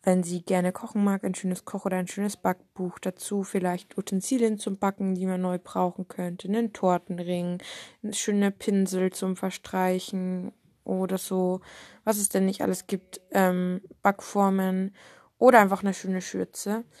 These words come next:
Das ist auf jeden Fall eine super Idee. Was auch immer gut ist, Nummer zehn, ist ein schönes Notizbuch mit einem schönen Stift, weil Mamas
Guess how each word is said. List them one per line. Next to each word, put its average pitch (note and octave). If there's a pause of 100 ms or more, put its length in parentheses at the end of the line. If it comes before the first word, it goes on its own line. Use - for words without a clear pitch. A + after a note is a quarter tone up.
(520)
Das - (420)
ist -
auf F#3
jeden F#3
Fall F#3+
eine F3+ (300)
super B3+ (340)
Idee. F3 (840)
Was -
auch G3
immer G#3
gut A#3
ist, - (300)
Nummer F#3
zehn, F#3
ist -
ein G#3
schönes A3
Notizbuch G3+
mit G3+
einem F#3
schönen F#3
Stift, - (720)
weil F#3
Mamas F#3